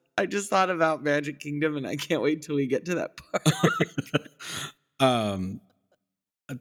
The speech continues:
Speaker 2: there were some unexpected things at Mickey and Minnie.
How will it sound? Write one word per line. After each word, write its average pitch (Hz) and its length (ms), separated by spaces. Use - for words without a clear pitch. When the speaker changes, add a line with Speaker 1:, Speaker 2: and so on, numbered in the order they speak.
Speaker 2:
there 156 120
were 214 120
some 226 180
unexpected 147 640
things 147 440
at - 540
Mickey 131 300
and 120 140
Minnie. 120 400